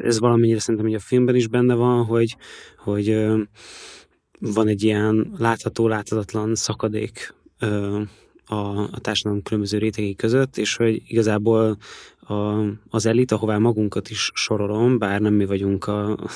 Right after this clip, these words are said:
az ország vezetői, mert nem vagyunk a gazdasági elit, de pusztán azért, mert talán meg tudunk élni abból, amit szeretünk csinálni,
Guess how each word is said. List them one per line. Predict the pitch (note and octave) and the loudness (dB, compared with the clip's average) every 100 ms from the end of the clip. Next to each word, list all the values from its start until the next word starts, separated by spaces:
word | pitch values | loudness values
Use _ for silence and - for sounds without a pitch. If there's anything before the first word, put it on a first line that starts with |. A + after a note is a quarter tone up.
| - | -4
az | A2 | -2
ország | G#2 - G#2+ G2+ | -2 -2 0 0
vezetői, | G#2 G#2 G#2 G#2+ | 0 -2 0 0
mert | G#2 | 2
nem | G#2+ | 2
vagyunk | G#2 G2+ G2+ | 2 0 -2
a | G2+ G#2+ | -4 -2
gazdasági | G#2+ G#2+ G2+ - G#2 G#2 - | -2 -2 -2 -2 -2 -4 -4
elit, | A2 A2+ C3 C3 A2 | 0 2 2 0 -2
de | G#2+ G#2 | -2 -2
pusztán | - A2 - G2+ | -2 -4 0 -2
azért, | G2+ - G2+ - | -2 -4 -8 -6
mert | G2 G2 - - - - - - - | -6 -6 -12 -20 -20 -18 -18 -20 -20
talán | - G2 G#2 | -6 -2 0
meg | A2 - | 0 -2
tudunk | - G#2 G#2 | -4 -4 -4
élni | G2+ G#2 | -4 -4
abból, | - - G1+ | -6 -6 -6
amit | G1+ | -6
szeretünk | - - - - - | -8 -8 -12 -12 -10
csinálni, | - C3 A2+ A2 G#2+ G#2 G#2+ | 2 4 4 2 0 0 -2